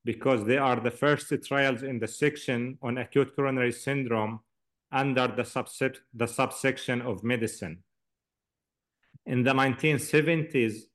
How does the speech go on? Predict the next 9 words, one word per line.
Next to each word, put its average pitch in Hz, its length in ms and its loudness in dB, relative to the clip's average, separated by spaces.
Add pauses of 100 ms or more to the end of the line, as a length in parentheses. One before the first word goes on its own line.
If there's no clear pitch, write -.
(300)
the 117 160 0
care 147 280 4
of 135 220 -2
patients 143 640 0
suffering 135 480 0
from 123 280 -4
heart 131 300 2
attacks 131 600 -2
involved 120 540 0